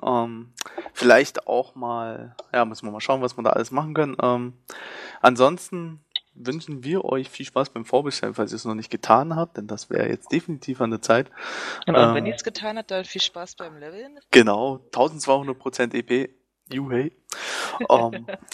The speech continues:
Speaker 2: <laughs>
Speaker 1: ansonsten noch euch allen einen schönen Tag und, äh, ja, wir sehen uns in Star Wars.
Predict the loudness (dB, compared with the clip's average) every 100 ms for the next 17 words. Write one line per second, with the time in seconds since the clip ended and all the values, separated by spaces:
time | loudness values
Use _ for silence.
0 | -20 _ _ 4 4 2 -6 -4 2 2
1 | 2 -6 -6 -6 0 0 0 0 0 0
2 | -8 -8 -10 -10 -10 -10 -6 -6 -6 -8
3 | -6 -8 -8 -10 -6 -6 -6 -6 0 2
4 | 2 0 -2 2 0 0 -6 -8 -6 -4
5 | -6 _ _ -20 -20 _ -8 -4 4 4
6 | 4 -8 _ -18